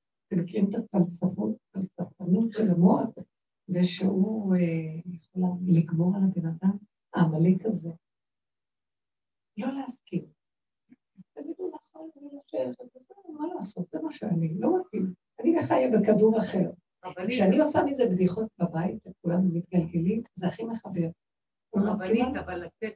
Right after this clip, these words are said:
Speaker 2: מהמקום לא היה יותר טוב?
Speaker 1: אני כל הזמן בורחת ככה. תדעו לכם שאני כל הזמן במקום, זה המקום שאמרתי, "אני לא שייכת כבר לעולם, אז מה אני אלך לפה, לפה, לפה?" אבל אני רואה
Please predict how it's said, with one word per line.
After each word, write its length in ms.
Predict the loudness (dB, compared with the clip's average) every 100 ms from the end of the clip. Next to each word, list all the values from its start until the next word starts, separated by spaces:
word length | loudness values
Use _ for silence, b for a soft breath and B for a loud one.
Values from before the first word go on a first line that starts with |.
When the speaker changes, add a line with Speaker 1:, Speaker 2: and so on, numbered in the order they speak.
| -14
Speaker 2:
מהמקום 460 | -16 -18 _ -20 -14
לא 100 | -12
היה 120 | -12
יותר 220 | -14 -20 -20 _
טוב? 100 | -20 _ _ _ _ _ _ _ _ _ _ _ _ _ _ _ _ 0
Speaker 1:
אני 120 | 4 4
כל 180 | 6 6
הזמן 260 | 4 2
בורחת 480 | 2 2 0 -2 -4
ככה. 360 | -2 -4 -4 -12 -14 _ _ _ 2
תדעו 220 | 4 4
לכם 240 | 2 0 -2
שאני 320 | 2 4 2
כל 180 | 0 -10 -8
הזמן 320 | -6 -4 -4
במקום, 460 | 0 -2 0 0
זה 100 | 4
המקום 320 | 6 4 2 -2
שאמרתי, 380 | -2 -2 0
"אני 80 | 0
לא 100 | 0
שייכת 280 | 0 -6 -8
כבר 120 | 0
לעולם, 320 | 2 4 2
אז 100 | 0
מה 80 | 0
אני 200 | 0 0
אלך 160 | -2 -4
לפה, 180 | -6 -4
לפה, 220 | -4 -6
לפה?" 300 | -10 -12 -6
אבל 100 | 2
אני 240 | 2 2 -2
רואה 180 | -2